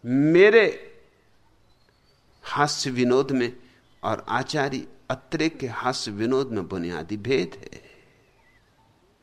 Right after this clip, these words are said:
वे कहते हैं दुख को भुलाने का, दुख सहने का, और मैं कहता हूं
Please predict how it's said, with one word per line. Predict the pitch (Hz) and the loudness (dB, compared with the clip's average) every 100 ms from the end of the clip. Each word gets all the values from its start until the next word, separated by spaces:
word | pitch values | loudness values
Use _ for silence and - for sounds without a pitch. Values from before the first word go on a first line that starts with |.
| _ _ _ _ _ _ _ _ _ _ _ _ _ _ 110 | _ _ _ _ _ _ _ _ _ _ _ _ _ _ -2
वे | 147 | 0
कहते | 170 160 160 185 196 | 2 2 4 8 8
हैं | 214 147 110 | 8 6 2
दुख | 160 - 180 | 0 0 -2
को | 180 | 0
भुलाने | 151 120 123 127 147 127 | 0 2 2 4 2 0
का, | 78 - - - - 110 | -2 -12 -20 -20 -20 -12
दुख | 120 180 185 | 2 2 2
सहने | - - 123 143 156 | -4 0 2 4 4
का, | 127 - - - _ _ _ _ _ _ _ _ _ _ - | 2 -4 -16 -20 _ _ _ _ _ _ _ _ _ _ -4
और | 110 117 | 2 2
मैं | 98 113 135 | 2 2 2
कहता | 139 131 113 | 0 -2 0
हूं | 135 | 0